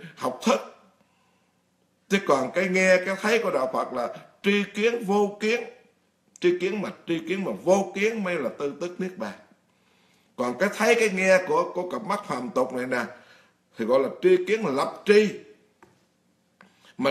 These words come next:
tri kiến mà lập tri thì tức vô minh bổn. Nó đồng nghĩa với cái, cái, cái gốc của vô minh. Mà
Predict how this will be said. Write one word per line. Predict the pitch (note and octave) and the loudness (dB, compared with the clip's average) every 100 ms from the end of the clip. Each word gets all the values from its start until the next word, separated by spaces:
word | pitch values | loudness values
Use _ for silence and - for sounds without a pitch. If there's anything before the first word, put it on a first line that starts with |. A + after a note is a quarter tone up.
| - | 2
tri | F#3+ G3 G3+ | 2 2 2
kiến | A3 A#3+ F#3 | 0 0 -2
mà | B2+ | -2
lập | A#2+ D#3+ - | 2 0 2
tri | G#3 G#3 G3 F#3 | 4 4 2 -4
thì | C3 A#2 - | -2 0 0
tức | A3 - | 0 2
vô | F3+ F3+ | 4 4
minh | E3+ D#3+ | 2 -6
bổn. | A#2 G2+ G2 - _ _ _ _ _ _ _ _ _ _ _ _ _ _ _ - - | -8 -8 -12 -16 _ _ _ _ _ _ _ _ _ _ _ _ _ _ _ -20 -10
Nó | D#3+ | 0
đồng | D3 D#3+ C#3+ | 4 4 2
nghĩa | B2+ C#3+ G3 | 0 2 2
với | G3 G3 | 0 -6
cái, | F#3 F3+ F3+ | -4 -6 -4
cái, | F3+ F3 | -4 -4
cái | F3+ | -2
gốc | A3 - - | -2 -2 -6
của | D#3 | -8
vô | D#3 | -4
minh. | D#3 D3+ - - _ _ _ _ _ _ _ _ _ | -4 -4 -8 -20 _ _ _ _ _ _ _ _ _
Mà | A#2 B2+ | -6 -6